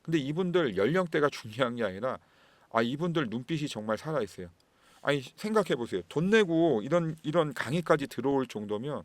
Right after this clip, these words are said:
얼마나 그 욕구가 강하겠습니까? 정말 딴짓하는 분 한 분도 없어요. 정말로 그 시간이 두 시간인데 다 두 시간 넘어서 끝나더라고요. 그리고 이 우리 전문 강사분의 제가 말씀드린 매매 기법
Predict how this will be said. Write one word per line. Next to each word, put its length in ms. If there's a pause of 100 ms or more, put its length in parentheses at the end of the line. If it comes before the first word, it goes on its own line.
(400)
얼마나 400
그 200
욕구가 380
강하겠습니까? 800 (560)
정말 580 (160)
딴짓하는 520
분 100
한 140
분도 180
없어요. 260
정말로 640 (400)
그 180 (140)
시간이 380
두 160
시간인데 520
다 220
두 140
시간 240
넘어서 320
끝나더라고요. 640 (680)
그리고 260
이 180 (100)
우리 180
전문 360
강사분의 680 (140)
제가 360
말씀드린 460
매매 260
기법 320